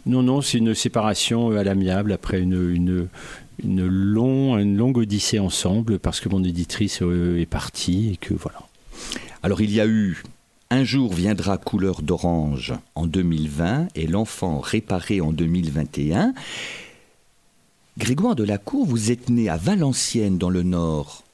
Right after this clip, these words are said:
Speaker 2: On peut dire l'année ?
Speaker 1: Oui, en mille neuf cent soixante, au cœur de l'été.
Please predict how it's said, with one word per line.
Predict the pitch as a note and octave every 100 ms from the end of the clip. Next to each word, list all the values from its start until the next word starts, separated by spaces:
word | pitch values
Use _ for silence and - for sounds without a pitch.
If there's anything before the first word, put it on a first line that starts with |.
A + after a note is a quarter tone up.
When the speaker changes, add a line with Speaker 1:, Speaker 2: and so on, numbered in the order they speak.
| _ _ _ -
Speaker 2:
On |
peut | - G2
dire | F#2 G2+
l'année ? | F#2 G#2 G3+ D4+ D4 - - - -
Speaker 1:
Oui, | B2 B2+
en | B2+ A2+
mille | A#2+ F3+
neuf | F3+
cent | - D3
soixante, | - B2 - A2+ A#2 -
au | G2 F2+
cœur | - B2
de | G2
l'été. | F#2+ A2+ - - A2